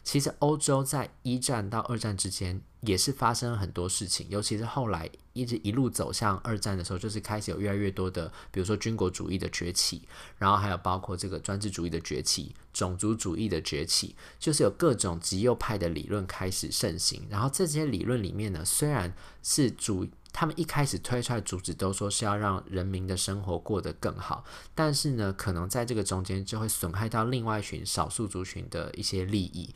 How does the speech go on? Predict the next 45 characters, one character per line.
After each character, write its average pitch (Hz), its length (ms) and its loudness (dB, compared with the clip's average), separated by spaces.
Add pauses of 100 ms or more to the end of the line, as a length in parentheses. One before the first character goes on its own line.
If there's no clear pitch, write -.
(280)
所 - 160 2
以 220 40 6
其 135 180 2
实 120 160 0
那 156 160 2
个 123 100 4
时 - 180 2
候 110 180 2
呢， 90 120 0
曼 139 260 2
克 120 200 0
身 117 320 2
为 92 80 0
一 78 160 -4
位 101 160 2
知 113 260 0
识 113 240 2
分 90 300 -2
子， - 200 -8
他 - 160 -2
其 123 160 0
实 104 140 -2
对 131 160 2
于 98 60 2
这 120 120 -2
整 85 220 -2
个 - 80 -8
情 90 220 -6
况 104 200 -4
是 - 200 2
有 92 180 2
所 87 240 -4
理 85 240 -6
解 - 300 0
的。 - 120 -8 (540)
他 185 160 2
就 185 140 2
是 170 160 0
有 110 120 6
感 92 300 -2
受 131 240 2
到 123 160 0
说， 117 160 -6
其 - 240 0
实 98 320 2